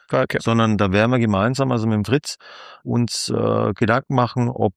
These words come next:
Speaker 2: ob er das oder ob seine Kinder da irgendwie ein anderes Konzept oder ein anderes Modell sehen oder ob wir vielleicht irgendjemanden finden, der sich selbstständig machen möchte, der den, äh, das Schild Amador wegschraubt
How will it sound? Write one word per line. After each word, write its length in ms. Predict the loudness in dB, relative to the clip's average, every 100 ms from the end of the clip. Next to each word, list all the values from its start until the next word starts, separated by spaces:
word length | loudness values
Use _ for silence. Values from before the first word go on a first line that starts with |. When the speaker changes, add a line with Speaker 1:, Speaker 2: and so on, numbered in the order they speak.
| -4
Speaker 2:
ob 140 | -4 -4
er 180 | 0 2
das 220 | 2 2
oder 200 | 0 0
ob 160 | -2 -2
seine 260 | 0 0
Kinder 360 | -2 -2 2 2
da 180 | 2 0
irgendwie 260 | 0 0
ein 60 | 0
anderes 280 | 0 -2 -2
Konzept 460 | -2 -2 -2 -2
oder 160 | 0 0
ein 80 | 0
anderes 440 | -2 0 0 -2 -10 -20 -20 -14 -2
Modell 420 | 0 2 2 2
sehen 400 | 0 2 2 0
oder 400 | -2 0 0 0
ob 160 | -2
wir 120 | -2 -2
vielleicht 560 | 0 2 2 2 -4 _ -20 -20 -20 _ -6
irgendjemanden 460 | -2 2 2 2
finden, 440 | 2 -2 0 0 2
der 180 | 2 2
sich 160 | -2
selbstständig 500 | 0 0 0 -2 0
machen 280 | 0 0 0
möchte, 280 | 0 0 -2
der 140 | 0
den, 300 | 0 0 -2
äh, 520 | -4 -8 -8 -8 -10 -8
das 160 | -6
Schild 200 | -2 0
Amador 380 | 0 2 2 2
wegschraubt 640 | 2 -2 -2 0 0 0